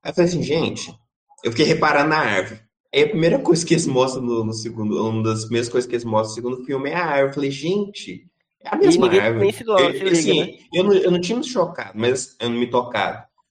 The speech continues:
Speaker 1: Mas a, a própria diretora, ela, ela bota um ângulo assim na árvore. Eu falei assim, "Gente, deve ter alguma coisa nessa árvore, porque não é possível." No primeiro filme. Mas aí você só percebe isso quando você, você assiste o segundo.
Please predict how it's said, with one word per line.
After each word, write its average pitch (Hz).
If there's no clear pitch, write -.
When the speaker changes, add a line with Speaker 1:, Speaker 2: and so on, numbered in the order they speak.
Speaker 1:
Mas 113
a, -
a -
própria 180
diretora, 160
ela, 135
ela 120
bota 151
um 151
ângulo 165
assim 160
na 170
árvore. 135
Eu -
falei 139
assim, 110
"Gente, 113
deve 95
ter 113
alguma 113
coisa 117
nessa 127
árvore, 113
porque -
não 85
é -
possível." -
No 127
primeiro 151
filme. 147
Mas 113
aí 143
você 156
só 180
percebe 180
isso 233
quando 165
você, 170
você 180
assiste 175
o -
segundo. 139